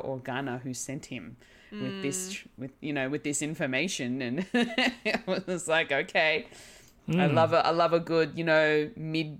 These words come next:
Speaker 1: mid-court sort of bust in and <laughs> come in with evidence and type stuff. So
Speaker 2: Yeah, it's always fun.
Speaker 1: <laughs> So yeah, no, it was, it was good fun to, to see him again. Like, yeah, just all smiles with me. <laughs>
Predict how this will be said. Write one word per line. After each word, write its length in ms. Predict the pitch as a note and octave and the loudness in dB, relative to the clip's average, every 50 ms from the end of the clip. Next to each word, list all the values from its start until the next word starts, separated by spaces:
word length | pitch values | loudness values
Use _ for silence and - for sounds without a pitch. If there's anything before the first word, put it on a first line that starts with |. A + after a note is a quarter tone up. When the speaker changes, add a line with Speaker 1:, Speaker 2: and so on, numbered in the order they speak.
| - - | -12 -6
Speaker 1:
mid-court 840 | D3+ D#3+ D#3 D3 - - - D#3 C#3+ C#3+ C#3 - - - - - - - _ _ | -4 -4 -4 -4 -6 -2 4 4 6 6 4 2 -4 -6 -6 -10 -14 -18 _ _
sort 300 | - - - D#3+ D3+ C#3+ | -14 -4 0 2 2 4
of 240 | D3 C#3+ D3 C#3+ - - | 4 2 2 0 0 0
bust 320 | D3+ D3 - - - - | 2 2 2 0 -2 -4
in 280 | D3+ D3+ D3+ D#3+ D#3+ C#3 | -4 -4 -4 -4 -6 -4
and 260 | C3+ C3+ D#3 F#3+ - - - - - - - | -4 -2 -4 -4 -6 -8 -14 -20 -20 -20 -6
<laughs> 360 | - A#3+ A#3+ - - - - | -4 -4 -4 -2 -4 -4 -2
come 200 | - F#3 F3+ E3+ | 0 0 0 2
in 180 | E3 E3 D#3+ D#3+ | 2 0 0 0
with 140 | D#3 - D#3+ | 0 2 2
evidence 520 | D3+ C#3+ D3+ D#3 - D#3+ E3+ F#3 - - | 2 4 2 2 0 0 -2 -4 -6 -6
and 140 | E3 D#3+ - | -8 -8 -4
type 240 | - - D3+ D3 - | -2 0 0 0 -2
stuff. 320 | - - C3+ D3 D#3+ - - | -8 -4 -2 -2 -2 -4 -8
So 220 | - - B2+ C3+ C#3+ - _ | -10 -6 -6 -6 -6 -8 _
Speaker 2:
Yeah, 580 | G3+ G3 F#3 F#3 F#3 F3+ E3+ E3+ E3+ E3 F3+ F3+ - - - | -4 -2 0 2 4 4 4 2 2 0 -4 -6 -10 -12 -16
it's 100 | - - | -12 -8
always 260 | F#3 F3+ F3+ F3 - | -6 -4 -4 -6 -6
fun. 400 | - F#3 E3 E3+ F#3+ G3+ G#3+ G#3+ - | -8 -8 -8 -8 -8 -12 -14 -14 -14
Speaker 1:
<laughs> 400 | - F#3+ G3 G#3 G3 F#3+ F#3+ F#3 - _ _ _ _ - | -16 -16 -14 -14 -14 -14 -16 -16 -18 _ _ _ _ -2
So 100 | - E3+ | 2 4
yeah, 520 | D#3+ D#3 D#3 D3+ D3+ D3+ D3+ C#3+ C3+ C3+ | 6 6 6 6 4 4 4 4 4 4
no, 300 | D3 D#3+ D#3 C#3+ C#3 D3 D#3 | 2 0 -2 -2 -2 0 2
it 100 | F3+ F#3+ | 2 2
was, 180 | G3 F#3 - | 2 2 2
it 60 | - G#3 | 4 6
was 140 | G#3+ G#3+ A3 | 6 6 4
good 160 | - C#4 C4+ | 2 -2 0
fun 260 | - G#3+ F#3+ F#3 E3+ | 2 2 2 2 4
to, 260 | D#3+ D#3 D3+ D3 D3 | 4 4 4 4 2
to 160 | - - D3+ C#3 | 2 0 -2 -2
see 160 | - C#3 C3 | 0 -2 -2
him 100 | B2+ C3 | -2 -2
again. 340 | C3 A#2+ A#2+ A2+ A2+ B2 B2+ | -4 -4 -4 -4 -4 -4 -4
Like, 320 | A#2+ A#2 A2+ A#2+ A#2+ - _ _ | -4 -6 -6 -8 -10 -16 _ _
yeah, 220 | A2 G#2+ A2 A2+ - - _ _ _ _ _ _ _ _ _ - | -4 -2 -2 -2 -4 -8 _ _ _ _ _ _ _ _ _ -8
just 240 | - B3+ - - | -6 -6 -6 -4
all 140 | - - D3 | -2 -2 -2
smiles 420 | C#3 - C#3+ A#2+ A#2 A#2 A#2+ A#2+ - | 0 -2 -2 -2 -2 -2 -2 -4 -8
with 120 | A#2+ A#2+ | -12 -10
me. 240 | A#2 A#2 A#2+ A#2+ - - F3+ - - A#3 | -10 -10 -10 -12 -10 -10 -10 -6 -2 -4
<laughs> 100 | A#3+ | -4